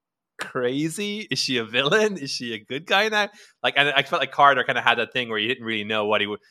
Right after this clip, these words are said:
like, he kinda was, he was kinda wrote, written to suit whatever was needed in terms of, like, the narrative. It, it was, like, not really very consistent as a character, but I liked him.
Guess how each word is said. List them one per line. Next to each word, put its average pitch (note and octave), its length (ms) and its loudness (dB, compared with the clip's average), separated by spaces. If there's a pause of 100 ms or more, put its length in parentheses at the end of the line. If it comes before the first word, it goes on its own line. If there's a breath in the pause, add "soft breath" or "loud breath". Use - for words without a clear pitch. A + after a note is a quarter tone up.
(120)
like, B2+ 100 -2
he C3+ 100 -2
kinda B2+ 300 4
was, A2+ 300 -8 (360)
he C3+ 100 -6
was B2 80 -2
kinda C#3 220 -2
wrote, A#2+ 340 0 (440)
written C3 340 -12 (120)
to A2 220 -4
suit A#2+ 300 -4
whatever A2+ 340 0
was G2+ 200 -6
needed G#2 280 -6 (500)
in G#2+ 160 -12
terms A2 220 -4
of, G2+ 80 -6
like, G2 140 -6
the G2+ 60 -10
narrative. G2 280 -2
It, A#2 100 -4
it C3+ 80 -2
was, A#2+ 140 -8
like, C3 240 -6
not C3+ 140 -6
really B2+ 140 -8
very G#2+ 160 -4
consistent G#2+ 400 -12
as F#2 80 -16
a - 40 -20
character, G2 400 -6 (380)
but B2+ 80 4
I B2+ 80 10
liked A2+ 220 6
him. F#2 140 -4